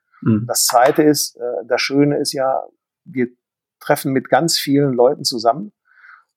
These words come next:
Speaker 2: die uns jede Woche neue Geschäftsmodelle präsentieren und das ist ja sehr abwechslungsreich und man darf vor allen Dingen nicht auch nach dieser Zeit in so einen Modus verfallen, nach dem Motto, „Hab ich schon mal gesehen, wird eh nicht funktionieren.“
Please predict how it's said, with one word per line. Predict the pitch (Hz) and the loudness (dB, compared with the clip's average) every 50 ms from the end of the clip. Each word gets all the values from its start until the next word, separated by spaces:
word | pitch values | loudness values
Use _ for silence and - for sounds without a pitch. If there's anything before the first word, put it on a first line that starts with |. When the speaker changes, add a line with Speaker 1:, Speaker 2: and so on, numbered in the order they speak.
| _ - | _ -6
Speaker 2:
die | 156 156 151 | -2 -2 0
uns | 139 127 - | 0 0 -2
jede | - 127 135 160 165 151 131 | 0 2 4 4 4 4 4
Woche | 120 139 139 - 151 | 2 2 2 0 0
neue | 131 131 131 135 131 120 | 0 2 2 4 4 2
Geschäftsmodelle | 117 - - 135 - - - 165 147 151 - 160 | 2 0 -4 -6 -6 -8 -8 -4 -2 0 0 0
präsentieren | - - 151 143 156 156 - - - 82 85 90 92 98 - _ | 0 0 0 0 0 -2 -4 -4 -4 -2 0 0 -2 -4 -8 _
und | - 131 131 131 131 127 _ _ _ _ _ - - _ _ _ 135 | -12 -8 -6 -6 -8 -8 _ _ _ _ _ -20 -20 _ _ _ -14
das | - | -8
ist | 147 143 - | -6 0 2
ja | 135 123 | 2 4
sehr | 117 127 127 - | 4 4 4 4
abwechslungsreich | 131 - - 160 151 - 165 160 - - 147 143 147 170 165 - - | 2 2 0 0 0 0 -2 -2 0 0 2 2 4 4 2 0 -2
und | 135 135 | -4 -2
man | 135 135 131 127 | -2 0 2 4
darf | 139 143 143 | 4 4 2
vor | - - - - | 2 -2 -2 -2
allen | 143 143 | -2 -2
Dingen | 135 127 127 127 | -2 -2 -2 0
nicht | 151 160 156 - - - | 0 0 -2 -4 -6 -10
auch | 123 123 | -10 -8
nach | 127 127 - | -8 -10 -10
dieser | - 131 123 123 117 | -8 -4 -2 -2 0
Zeit | - - 131 131 139 156 151 - | 0 2 2 4 4 4 2 0
in | 143 123 | -4 -6
so | 123 131 | -2 0
einen | 127 123 | 2 2
Modus | 117 120 139 147 147 - | 2 2 2 2 2 2
verfallen, | - 135 131 - - - 127 135 139 135 | 2 0 0 0 0 0 2 2 2 0
nach | 131 127 - | 0 -2 -2
dem | - 123 123 | -2 -6 -4
Motto, | 127 131 - 135 117 | -4 -2 -2 0 0
„Hab | 123 135 | 0 0
ich | 143 135 | 0 -2
schon | - 135 120 | -4 -4 -6
mal | 123 117 | -6 -4
gesehen, | 120 107 113 120 127 135 131 | -4 -2 0 0 0 0 0
wird | 123 120 - | -2 -4 -4
eh | - 139 | -4 -4
nicht | 143 123 - | -4 -4 -6
funktionieren.“ | - 110 107 - - 107 101 104 113 127 156 - | -8 -6 -4 -4 -4 -4 -6 -10 -10 -10 -10 -12